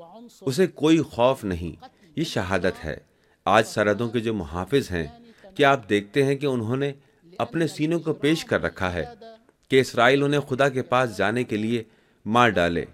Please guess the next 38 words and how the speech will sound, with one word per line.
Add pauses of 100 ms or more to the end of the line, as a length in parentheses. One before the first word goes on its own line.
(420)
نہیں، (520)
کبھی
نہیں۔ (200)
وہ
لڑتے
ہیں، (180)
جہاد
کرتے
ہیں، (420)
مقابلہ
کرتے
ہیں (440)
اور
دشمن
پر
حملہ
کر
کے
اسے
نقصان
پہنچاتے
ہیں۔ (600)
وہ
موت
سے
نہیں
ڈرتے۔ (440)
وہ
چاہتے
ہیں
کہ
خدا
انہیں
میدان
جہاد (540)
اور
جنگ
میں،